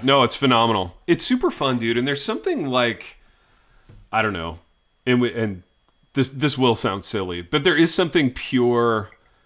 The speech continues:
and nice and unsullied by just all the crap that's happening and all the dark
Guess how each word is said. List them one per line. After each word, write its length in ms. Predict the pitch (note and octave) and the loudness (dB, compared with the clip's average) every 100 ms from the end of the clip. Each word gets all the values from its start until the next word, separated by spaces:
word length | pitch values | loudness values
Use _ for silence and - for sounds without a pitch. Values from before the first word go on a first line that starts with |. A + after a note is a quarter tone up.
| _ _ | _ _
and 320 | B2 A2 G#2 | -4 -2 -2
nice 600 | A2 A2+ A2+ A2+ - - - _ _ _ - | 0 0 0 -2 -4 -10 -14 _ _ _ -4
and 220 | A#2+ A2+ | -4 0
unsullied 1200 | C#3+ C#3 C3+ - B2+ A2+ A#2 A2+ A2+ G#2+ A2+ G#2 | 2 2 2 0 2 2 2 2 0 -2 -8 -8
by 600 | A#2 G2+ G2+ G#2 G2 F#2+ - _ _ _ _ | -2 0 2 0 -2 -6 -12 _ _ _ _
just 200 | F3+ - - | -8 -8 -2
all 220 | D3 D#3+ | 0 2
the 100 | C3 | 0
crap 600 | - - A2 G2+ G#2 - | -4 -6 -2 0 -2 -2
that's 180 | G#2 - | -6 -2
happening 420 | G2 F#2 G#2+ F#2+ | -2 -2 -4 -6
and 120 | F#2+ | -4
all 160 | G#2+ A2+ | -2 -2
the 160 | F#2 F2 | -2 -8
dark 500 | A2 F#2 F#2 E2+ - | -2 0 -2 -4 -12